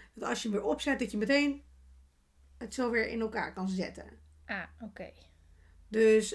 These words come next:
Speaker 1: de, bij ons zit er dan met kleurtjes, zeg maar, om de takken.
Speaker 2: Ja.
Speaker 1: Dus dan, eh, leg ik dat wel op en om en om in groepjes bij elkaar neer.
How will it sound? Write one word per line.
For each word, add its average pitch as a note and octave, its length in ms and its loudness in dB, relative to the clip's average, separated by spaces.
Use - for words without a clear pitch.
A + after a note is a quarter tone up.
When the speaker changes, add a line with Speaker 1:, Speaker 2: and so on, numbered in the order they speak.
Speaker 1:
de, G3 200 4
bij A3+ 160 4
ons B3+ 140 0
zit B3+ 140 0
er A#3 60 2
dan G#3 180 0
met G3 180 -4
kleurtjes, D4 520 0
zeg D4+ 180 -2
maar, D4 140 -6
om C4 120 -2
de B3 160 -4
takken. D4+ 480 -2
Speaker 2:
Ja. A3+ 260 -4
Speaker 1:
Dus A#3 180 2
dan, A3+ 320 0
eh, G#3+ 340 -2
leg A3+ 160 0
ik G#3+ 100 -2
dat A#3+ 160 2
wel A#3+ 240 4
op C#4 300 0
en A3+ 140 2
om C4 200 4
en B3 120 -2
om B3+ 140 2
in A3 100 -2
groepjes - 500 -6
bij A3 160 0
elkaar G#3 340 -2
neer. A#3+ 320 -4